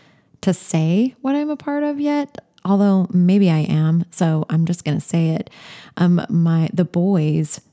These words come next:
actually Brad, my son's fiance, got cast for a television show on H B O called We're Here. I really didn't know anything about it.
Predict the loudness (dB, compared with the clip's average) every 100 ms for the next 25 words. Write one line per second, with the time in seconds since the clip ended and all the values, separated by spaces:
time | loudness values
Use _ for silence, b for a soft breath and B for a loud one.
0 | -4 -4 -2 -4 -2 -2 -2 -2 -4 -2
1 | -2 -4 -4 -4 -4 -4 -4 -4 -6 b
2 | b b -6 -6 -6 -2 -2 -2 -6 -6
3 | -4 -4 -2 0 0 0 -2 -4 -4 -2
4 | -2 -2 b b b -2 0 -2 -2 -2
5 | 0 -2 -6 -2 0 0 0 0 0 -4
6 | b b b b -2 2 2 2 2 4
7 | 2 2 0 2 2 2 2 2 0 0
8 | 0